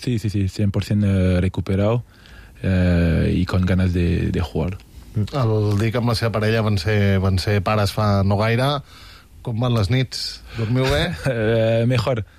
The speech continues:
Speaker 1: De, de inicio, eh, pues, cues-, cuesta un poco, ¿no? Era todo nuevo. Eh, el niño que no, no dormía tan, tan bien, ahora no hace noches completas, pero, pero la verdad es que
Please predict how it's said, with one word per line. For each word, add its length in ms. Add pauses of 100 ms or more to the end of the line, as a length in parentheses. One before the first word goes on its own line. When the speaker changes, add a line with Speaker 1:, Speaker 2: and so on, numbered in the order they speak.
(380)
Speaker 1:
De, 280
de 240
inicio, 520
eh, 600
pues, 220
cues-, 200
cuesta 260
un 80
poco, 280
¿no? 300
Era 200
todo 320
nuevo. 500 (520)
Eh, 460
el 80
niño 240
que 140
no, 840 (480)
no 120
dormía 380
tan, 240
tan 220
bien, 300 (140)
ahora 500
no 140
hace 240
noches 260
completas, 440
pero, 580 (600)
pero 480
la 80
verdad 180
es 100
que 1000